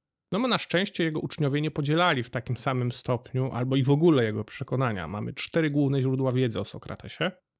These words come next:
Arystofanesa, Ksenofonta, Platona i Arystotelesa. Arystofanes, y, uczniem Sokratesa nie był. Opisał go w komedii pod tytułem Chmury.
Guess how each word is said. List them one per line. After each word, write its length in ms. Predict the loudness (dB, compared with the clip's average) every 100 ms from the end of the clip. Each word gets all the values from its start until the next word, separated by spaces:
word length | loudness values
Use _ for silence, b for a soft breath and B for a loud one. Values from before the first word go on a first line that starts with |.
| -2
Arystofanesa, 800 | 0 0 -2 0 0 0 -2 -2
Ksenofonta, 960 | -6 -4 0 0 0 -2 -2 -2 -4 -6 _
Platona 540 | -2 -2 0 -2 -4 -6
i 140 | -14 -6
Arystotelesa. 920 | -4 -4 -8 -10 -10 -10 -14 -16 _ _ _ _ _ -2
Arystofanes, 840 | -2 0 0 2 2 -2 -6 -12 _ _ -2
y, 120 | 0
uczniem 320 | 0 2 0
Sokratesa 460 | 0 0 -2 0 2
nie 140 | 4
był. 140 | 2 -2 _ _ _ _
Opisał 520 | -4 -2 2 2 2
go 380 | -2 0 2 2
w 120 | 0
komedii 520 | -2 2 2 2 0 -4
pod 260 | -6 -6
tytułem 360 | -4 0 0 0
Chmury. 600 | -2 4 4 4 0